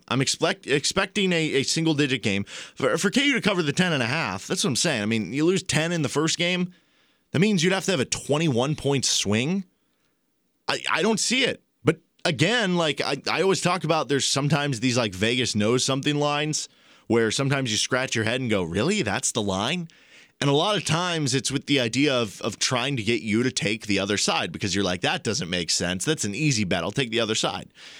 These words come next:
And the easy side here would be take T C U. They're getting ten and a half points after they just beat Kansas by ten points two days ago. But, you know, maybe Vegas is, you know,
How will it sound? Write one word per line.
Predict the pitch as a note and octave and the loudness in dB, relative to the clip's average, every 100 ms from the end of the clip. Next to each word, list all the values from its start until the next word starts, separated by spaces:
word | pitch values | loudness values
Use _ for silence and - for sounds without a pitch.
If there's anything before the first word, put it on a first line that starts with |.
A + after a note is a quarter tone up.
| - | -4
And | G2+ | 2
the | A#2 | 4
easy | B2 A#2 | 4 2
side | - E3+ D#3+ | 2 0 0
here | A#2 | 0
would | B2+ C3+ | 2 0
be | B2+ A2+ | 0 0
take | B2 A#2 | 0 0
T | B2+ C3+ | 0 0
C | - | 0
U. | E3 A3+ D#3+ - _ - | 0 0 0 -4 _ -8
They're | G2 | -2
getting | D#3 F3 | 0 2
ten | E3 F3 | 2 2
and | |
a | F3+ | 0
half | F3 | -2
points | D#3+ F#3+ F3+ | 0 0 0
after | F3 F3+ | 0 0
they | F3 | 0
just | D#3+ E3+ | 0 0
beat | G3+ - | -2 0
Kansas | F#3 E3+ D3 | 0 0 0
by | D3 | -2
ten | C#3 D3+ C#3 | 0 -2 0
points | B2+ B2 - | 0 0 0
two | B2+ | 0
days | A2 F#2+ | 0 -2
ago. | C#2+ A1 G1+ _ _ _ _ _ _ _ - | -6 -14 -20 _ _ _ _ _ _ _ -10
But, | G2+ C#3+ D#3 D3+ - _ _ _ _ _ _ _ _ _ _ | 0 2 2 0 -4 _ _ _ _ _ _ _ _ _ _
you | C#3+ | 2
know, | C#3 C3+ | 2 2
maybe | C3 D3+ E3 E3+ D#3 | 2 2 2 2 0
Vegas | B2+ C#3 B2+ B2+ - - | 2 2 2 0 0 -2
is, | - B2 A#2 G2+ - - | 0 2 2 0 -2 -2
you | A#2+ | -2
know, | F2 | -2